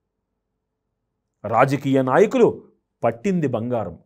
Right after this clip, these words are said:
అడిగింది వరం. ఉన్నతమైనటువంటి మంత్రి పదవి మిమ్మల్ని వరిస్తుంది, గుర్తుపెట్టుకోవాలి మీరు.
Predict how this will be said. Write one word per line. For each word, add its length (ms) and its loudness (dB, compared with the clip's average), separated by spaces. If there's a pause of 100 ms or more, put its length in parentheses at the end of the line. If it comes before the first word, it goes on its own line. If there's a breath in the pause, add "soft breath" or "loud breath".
(140)
అడిగింది 460 0
వరం. 380 0 (1400)
ఉన్నతమైనటువంటి 760 -6
మంత్రి 540 -4
పదవి 280 0
మిమ్మల్ని 340 -2
వరిస్తుంది, 440 -8
గుర్తుపెట్టుకోవాలి 680 -14
మీరు. 240 -20